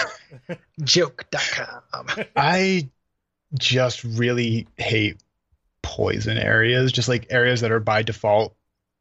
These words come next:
Speaker 3: like, attacks on you.
Speaker 1: Yeah.
Speaker 2: Mm.
Speaker 3: It just, like, it, it, it punishes, not punishes, but it, it discourages exploration in a way that, like, like, I, when I play these games for the first time, I like to go really slow, like,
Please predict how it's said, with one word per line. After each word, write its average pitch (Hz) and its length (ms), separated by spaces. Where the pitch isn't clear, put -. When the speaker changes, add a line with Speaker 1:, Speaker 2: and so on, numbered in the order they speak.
Speaker 3:
like, 110 120
attacks 101 400
on 101 140
you. 98 360
Speaker 1:
Yeah. 113 260
Speaker 2:
Mm. 139 320
Speaker 3:
It 151 80
just, 131 160
like, 131 240
it, 151 260
it, 143 220
it - 260
punishes, 123 760
not 117 220
punishes, 117 340
but 117 140
it, 117 160
it 113 140
discourages 113 880
exploration 127 680
in 127 100
a 117 40
way 113 200
that, 107 140
like, 104 240
like, 135 160
I, 131 100
when 160 160
I 151 60
play 180 180
these 185 120
games 180 220
for - 80
the 135 80
first 139 180
time, 139 160
I 123 40
like 127 120
to - 60
go 113 120
really 113 300
slow, 110 420
like, 110 180